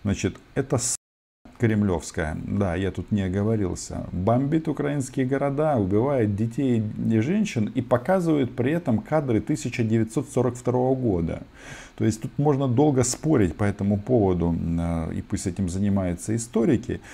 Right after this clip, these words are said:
но что-то мне подсказывает, что это никоим образом не оправдывает российских маньяков. И это, опять же, понимают все. Значит, как выяснилось, у нас неправильный с вами президент. Он у нас, ам,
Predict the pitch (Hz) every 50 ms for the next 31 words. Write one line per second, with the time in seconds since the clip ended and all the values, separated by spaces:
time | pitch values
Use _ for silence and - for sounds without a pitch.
0 | - - - - - 120 117 - 220 208 190 156 147 139 135 - 131 120 - -
1 | - 185 190 185 131 117 95 87 80 82 - - - - - 120 117 - - 131
2 | - 135 139 139 131 - 160 156 139 113 113 - - 170 175 156 117 104 85 85
3 | 87 82 80 85 95 110 131 147 156 151 - - - 139 127 - - 123 117 101
4 | 101 117 127 139 135 131 117 110 104 98 - - 107 110 107 - - - 127 120
5 | 120 - - 110 - - 110 110 110 107 104 95 95 98 85 78 78 - - 78
6 | - - - - - - - - - - 160 165 - - - - 127 123 - 147
7 | 147 - - 127 113 - - 92 90 90 87 - 139 135 - 110 87 87 87 87
8 | 92 90 90 87 - - - - - - - - - - - - - - - -
9 | - - 110 120 185 233 233 - 220 - - 175 151 - 117 107 110 156 202 208
10 | - - 175 151 147 127 - - 131 127 156 160 - - 143 135 131 - 131 143
11 | 147 143 131 127 127 120 123 - 117 123 123 123 123 110 - 113 110 104 110 110
12 | 101 87 85 85 85 82 82 - 95 107 113 110 110 110 107 104 - - - 104
13 | 104 101 95 92 90 87 87 87 85 85